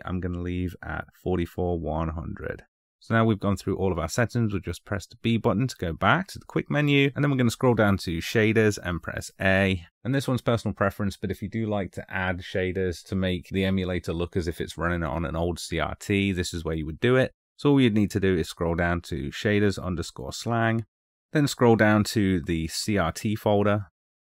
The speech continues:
press A, and then within here, there's a number of C R T shaders that you can apply. Each one looks slightly different, so just play around with these until you find one that you like.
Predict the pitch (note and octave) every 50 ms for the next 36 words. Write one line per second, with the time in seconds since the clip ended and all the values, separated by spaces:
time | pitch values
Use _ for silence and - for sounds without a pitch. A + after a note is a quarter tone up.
0 | _ - - - - - - - - G2+ G2+ G2 G2 G2 F#2+ F#2 - _ _ _
1 | _ _ _ _ _ _ G2 G2+ G#2 G#2 A2 A2 A#2 A2 G2+ G#2+ G#2 G#2 G#2+ G2
2 | D#2+ A#2 G2+ A2+ G#2+ G#2 A2+ A2+ A2 F#2+ G2 F#2+ F#2 F2 - - A2 G2 F2+ E2
3 | D#2+ D#2+ - - F#2+ F2+ F2 - - F#2 F2+ F2+ F2 F#2 F2 - - D2 D#2 F2
4 | - - E2+ D#2 D#2+ - - G2 F#2 F#2 F#2+ F2+ F#2 F#2 - - C3 B2 G#2+ -
5 | A#2 G#2 G2+ G2 F2+ - - - G2+ F2+ E2 D#2 D#2+ D2+ F2+ F2+ - - F#2 F2
6 | D2+ C#2+ - - E2+ F2+ E2+ - - - - G2+ F#2+ F2+ E2 E2+ E2+ E2+ E2 E2
7 | D#2+ - E2 E2 E2 E2+ E2+ - - - F#2 F2 - G2+ F#2 E2+ E2+ - - F2
8 | E2+ E2+ E2+ E2 E2 E2+ E2+ D2+ C#2 - - - - - - - - - -